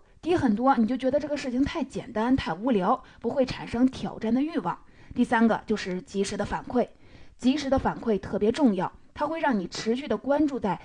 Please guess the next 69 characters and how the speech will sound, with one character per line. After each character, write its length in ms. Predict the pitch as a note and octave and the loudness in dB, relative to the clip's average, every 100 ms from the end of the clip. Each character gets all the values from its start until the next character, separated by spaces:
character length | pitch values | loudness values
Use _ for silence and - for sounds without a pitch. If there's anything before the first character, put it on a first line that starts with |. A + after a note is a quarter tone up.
| - | -4
这 80 | A#3 | 0
件 120 | B3 | 0
事 140 | D4+ | 0
情 140 | B3+ F3+ | -4 -4
上， 180 | F3 - - - | -4 -6 -12 -14
持 220 | - B3+ | -2 -2
续 160 | C#4 D4+ | -2 0
的 100 | A#3 | 2
给 140 | A3 | 4
你 120 | G#3+ | 2
带 180 | E3 G3+ | 0 0
来 160 | F#3 G#3 | 0 -2
成 280 | - C#4 A3+ | -2 -4 -2
就 140 | D#4 | -2
感。 160 | F#3+ - _ - - | -2 -6 _ -20 -10
如 120 | - D4+ | 0 6
果 140 | D4+ | 8
你 140 | D4+ | 6
想 200 | D4+ G#3+ | 4 -2
让 140 | G#3+ C4 | 0 -2
自 100 | B3+ | -2
己 120 | G#3 | -6
做 160 | B3 A3+ | 0 -2
的 80 | |
事 120 | A3 A3 | 0 -4
情 220 | F#3+ F#3+ | -6 -2
变 160 | A3 | -2
得 60 | G#3+ | -2
有 180 | G3 - | -6 -10
趣， 320 | - C4+ - - | -6 -6 -8 -18
进 180 | - C#4+ | 0 4
入 80 | B3+ | 6
一 140 | B3+ | 4
种 200 | A3+ F3 E3 | 0 -4 -8
不 120 | G#3+ | -10
费 260 | B3+ D4+ C#4+ | -6 -2 -2
力 180 | C#4+ G#3+ | -2 -4
的 160 | D3+ - - | -6 -8 -4
专 180 | A#3+ B3+ | 2 2
注 140 | C#4 | 2
状 220 | E4 C4 | -2 -2
态， 240 | G3+ D3+ - _ _ - | -2 -10 -12 _ _ 0
那 120 | D#4+ | 4
么 180 | C#4+ - | 4 6
你 180 | B3 F4+ | 2 2
只 260 | - G#3 | 0 -2
需 140 | F#3+ E4+ | 0 4
要 140 | D#4 | 4
往 180 | F3 D#3 | 4 -4
这 100 | F#3 | -8
三 220 | - C#4+ | 0 2
个 80 | D#4 | 2
方 180 | C4 B3+ | 0 2
向 140 | B3 | 2
上 160 | A3+ G3 | 0 -4
靠 260 | - F#3+ - | -4 -6 -4
就 100 | G3 | -8
可 220 | E3+ E3+ | -4 -4
以 100 | G3 | -2
了。 160 | D3 - - - - | -4 -8 -20 -20 2
上 200 | D4+ C4+ | 6 8
面 140 | B3 | 8
这 260 | B3 G#3 G3 | 4 2 0
三 300 | - C#4+ C4+ | 4 6 6
个 100 | G#3 | 4
思 140 | A#3+ | -2
想 160 | G#3 F3+ | -8 -4
框 180 | A#3 | -2
架 160 | A#3 | 0